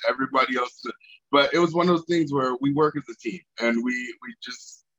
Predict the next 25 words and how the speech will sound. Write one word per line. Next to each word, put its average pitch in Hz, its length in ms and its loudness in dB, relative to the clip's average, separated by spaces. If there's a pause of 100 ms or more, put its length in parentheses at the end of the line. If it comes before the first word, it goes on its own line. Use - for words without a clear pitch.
(120)
we 113 140 4
go 135 200 6
out 139 160 4
there 139 120 2
in 135 80 0
the 131 200 -2
field, 131 420 -4 (160)
we 117 160 -4
go 123 200 2
out 127 240 4
and 117 140 -6
we 117 100 -4 (100)
talk 123 220 0
about 127 260 0
what 123 180 -2
I 117 80 0
U 120 220 0
Ls 110 140 -6 (120)
are 117 140 0
and 120 80 -4
how 107 120 -8 (100)
powerful 113 360 0
they 120 60 -6 (100)
are. 123 240 2 (520)
We 127 280 2